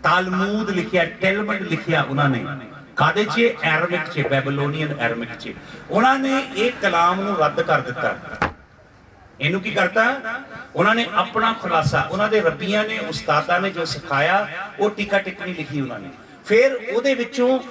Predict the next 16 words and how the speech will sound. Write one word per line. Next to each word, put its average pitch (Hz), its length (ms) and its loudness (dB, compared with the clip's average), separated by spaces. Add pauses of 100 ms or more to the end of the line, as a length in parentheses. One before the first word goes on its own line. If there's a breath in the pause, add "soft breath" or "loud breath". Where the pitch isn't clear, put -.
(160)
ਉਹਨਾਂ 240 180 2
ਨੇ 247 60 4
ਇੱਕ 233 180 0
ਛੋਟੀ - 340 2
ਕਿਤਾਬ 143 400 0
ਬਣਾਈ 131 280 0
ਜਿਹਦਾ 170 260 0
ਨਾਮ 175 280 2
ਮਿਸ਼ਨਾ, 143 480 2 (840)
ਜਿਹਦੇ 190 220 4
ਵਿੱਚ 226 140 0
ਛੇ 190 280 0
ਸੌ 220 180 2
ਤੇਰਾਂ 185 380 2
ਨਿਯਮ 151 340 0
ਨੇ, 110 200 -6